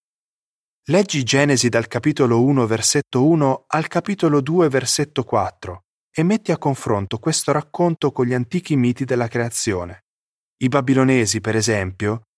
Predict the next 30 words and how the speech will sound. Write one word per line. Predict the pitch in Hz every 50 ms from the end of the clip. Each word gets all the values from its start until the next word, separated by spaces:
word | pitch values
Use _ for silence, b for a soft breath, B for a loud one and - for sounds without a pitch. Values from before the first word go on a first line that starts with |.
| _ _
credevano | - - 170 170 160 160 139 123 123 123 123
che | 120 - 151
l'universo | 156 160 160 156 151 170 175 180 175 - - 143
e | 131 127
gli | 131 151
esseri | 160 156 - - 139 131
umani | 135 143 156 160 165 156 135
fossero | - - 151 143 - - 147 135
stati | 123 - - 151 151 - 127
formati | - - 131 123 131 147 156 - -
dal | 117 120 110 104
corpo | - - 151 151 - - 131
morto | 120 131 139 - 143 - 131
di | 113 113
una | 113 110 107 104
dea | 117 131 143 151 147 143 139 - _ _ _
e | - 127
dal | 117 131 123
sangue | - - - 117 110 110 104 113
di | 110 107
un | 117 113 113
dio. | 104 113 104 98 92 87 85 - _ _ _ _ _ _ _ _ _ _ _
Gli | - 120 110
antichi | 107 101 - 156 151 - 139
egizi | 120 110 117 120 113 - - - - 110 113 113 - _
pensavano | _ - 143 139 - - 151 127 117 120 117 117 117
che | - - 127
il | 120 113
dio | 117 165 175 156 127
Ra | 117 107 101 98 117